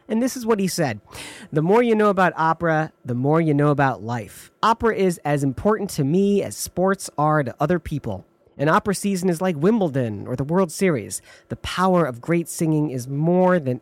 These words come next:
any other physical effort and ten times as gratifying." Now, you, uh, Oliver, you and Mathen talked about this on the show last week. I was trick-or-treating with the kids, so I didn't get a chance to, to chime in. I could not disagree more with this statement.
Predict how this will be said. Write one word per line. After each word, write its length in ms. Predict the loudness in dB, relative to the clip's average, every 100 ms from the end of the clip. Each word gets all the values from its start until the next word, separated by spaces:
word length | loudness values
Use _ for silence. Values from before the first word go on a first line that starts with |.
| _
any 280 | -2 0 0
other 240 | 0 0 0
physical 460 | -2 -4 -4 -4
effort 380 | -4 -2 -2 -4 -12 _ _ -8
and 200 | -8 -8
ten 280 | -4 0 0
times 380 | 0 0 0 -2
as 100 | -6
gratifying." 600 | -6 -6 -8 -14 -16 -18 _ _ _ _ _ _ _ -6
Now, 100 | 0
you, 220 | 2 0 -2
uh, 160 | -2 -2
Oliver, 340 | 0 0 0 -2
you 340 | -2 0 0
and 220 | 0 0 0
Mathen 300 | -2 -4 -4
talked 240 | -4 -6
about 240 | -6 -8
this 180 | -8 -10
on 140 | -8 -8
the 60 |
show 240 | -6 -6 -4
last 260 | -8 -8
week. 160 | -8 -6
I 120 | -4
was 260 | -4 -6 -12 -8
trick-or-treating 580 | -8 -8 -8 -8 -6 -8
with 140 | -10
the 40 | -12
kids, 300 | -10 -10 -12 -18 -20 -10
so 140 | -2
I 80 | 0
didn't 160 | 2 0
get 100 | -4
a 60 |
chance 360 | -6 -4 -4 -4
to, 200 | -6 -8 -8
to 100 | -12
chime 320 | -8 -2 0 0
in. 120 | -2 -6 -20 -20 -6
I 100 | -4
could 160 | -2 0
not 260 | 0 -2
disagree 540 | -2 -2 -2 -2 0 2
more 300 | 2 2 2
with 180 | 0 -2
this 140 | -4
statement. 460 | -4 -2 -4 -4